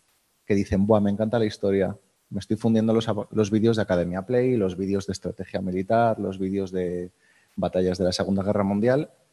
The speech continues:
y, y ahí es donde consiguen un discurso. Y ahí es donde, pues,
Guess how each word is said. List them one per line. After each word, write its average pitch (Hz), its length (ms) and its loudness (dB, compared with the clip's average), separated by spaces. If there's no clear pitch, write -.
y, 101 720 0
y 98 120 0
ahí 101 200 4
es 131 120 2
donde 98 800 2
consiguen 104 420 0
un 98 100 2
discurso. 90 540 -4
Y 92 100 -2
ahí 90 240 2
es 107 140 2
donde, 104 720 4
pues, 90 840 -2